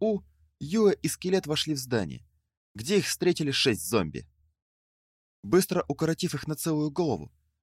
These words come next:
они помчались по лестнице на второй этаж. Как раз в этот момент небольшой зомби с серо-голубой кожей, мелькнув как призрак,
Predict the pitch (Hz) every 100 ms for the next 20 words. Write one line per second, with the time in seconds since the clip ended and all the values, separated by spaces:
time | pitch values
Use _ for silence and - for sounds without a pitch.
0 | _ 180 196 185 156 - 156 123 - 127
1 | 123 120 101 98 95 110 95 90 78 62
2 | - _ _ _ _ _ _ _ _ _
3 | _ _ _ _ - 247 214 190 180 202
4 | 185 170 190 208 165 90 _ _ - 101
5 | 127 190 214 190 180 196 175 - - 180
6 | 147 151 151 156 - - 202 90 67 _
7 | _ _ _ - 196 185 156 117 - -
8 | - 135 95 - -